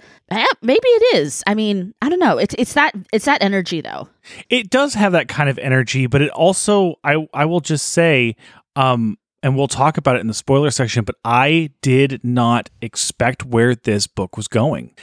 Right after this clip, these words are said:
Speaker 2: I did not expect the end. I did not
Speaker 1: Oh,
Speaker 2: expect
Speaker 1: yeah.
Speaker 2: the, the, the, you know,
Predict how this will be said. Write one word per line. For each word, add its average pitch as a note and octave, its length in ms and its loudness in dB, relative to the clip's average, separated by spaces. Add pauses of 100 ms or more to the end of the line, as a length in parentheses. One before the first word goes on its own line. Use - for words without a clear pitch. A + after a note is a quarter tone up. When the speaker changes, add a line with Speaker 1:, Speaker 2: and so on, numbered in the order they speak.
(220)
Speaker 2:
I C3 120 0
did B2 200 0
not A#2+ 200 4
expect - 500 -4
the C3+ 200 -4
end. C#3+ 360 -2
I - 60 0
did C3 140 4
not B2+ 160 2
Speaker 1:
Oh, C3+ 40 2
Speaker 2:
expect F#3 340 -2
Speaker 1:
yeah. E3+ 200 -4
Speaker 2:
the, C3 360 0
the, B2 420 2 (200)
the, A#2 600 0
you C#3+ 120 -2
know, G#2+ 320 -2